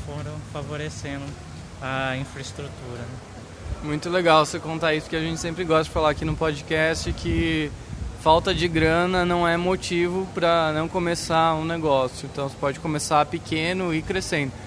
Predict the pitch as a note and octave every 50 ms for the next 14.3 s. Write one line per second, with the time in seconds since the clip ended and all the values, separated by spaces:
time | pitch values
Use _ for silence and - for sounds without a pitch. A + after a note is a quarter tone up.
0 | - - - - - - D3+ C#3 - E3 D#3+ E3+ E3+ E3 - F#3+ F3 - F#3 F3
1 | F3 - F#3 F3+ F3+ F#3+ F#3+ F#3+ - G#3 F#3+ F#3 F#3 F#3 F3+ - - F#3 F3 F3
2 | F#3 F#3+ G#3 A3 - - - G3+ G3 G#3 G#3 G#3+ G#3 G#3 A3 A#3+ A#3 - - G#3
3 | G#3 G#3+ G#3+ G#3+ G#3+ G#3 G3+ G3 G3 F#3 F#3 F#3+ - G3+ F#3+ - - G3 G3 G3
4 | F#3+ F#3+ - G3+ F3+ F#3 F3+ - F#3+ F#3+ - - G#3+ G3 G3 F#3 E3 D3+ C3+ C3
5 | C3+ C#3+ D#3 D#3 D3+ D3+ D#3 D3 C#3 - - E3+ E3+ - F3 E3+ E3+ - - F3
6 | G3 G3 F#3+ - G#3 F#3 F#3 F#3+ G3+ G#3 G#3 G3+ G3+ G3 - G#3 G3+ - A#3+ A#3
7 | - - F3 D3+ D3 C#3+ C#3 B2+ - - - - - - - - - E3 E3 D3+
8 | C#3+ C#3+ C#3+ D3 D#3+ E3 E3 E3 D#3+ F3 G3 G3 G#3+ A#3+ A#3 A#3+ A#3+ A3+ G#3+ -
9 | - F#3+ F#3+ F#3+ G3+ G#3 G3+ G#3+ G3 - F3+ E3+ E3+ D#3 D#3 D#3 D3+ D3 D3 -
10 | - D3 C#3+ C#3 C#3 C#3+ C#3 D3 D3 D3 D3 C#3 C#3 E3 D#3 - G#3 G3 G3 G#3+
11 | A3 A#3 A3+ A3 - - - - - - E3+ E3 D#3+ F#3+ E3+ D#3 D3 D#3 D3+ D#3
12 | - - F#3 F#3+ G3 G3 G#3 A3 A3+ A#3+ A#3 - G3 F3 D#3 C#3+ C3+ C#3 C3+ C#3
13 | D3+ - - - - B2+ C3 B2+ B2+ B2+ - - - D3 D3 C#3+ - - - D#3
14 | D#3+ E3+ D3+ - B3 B3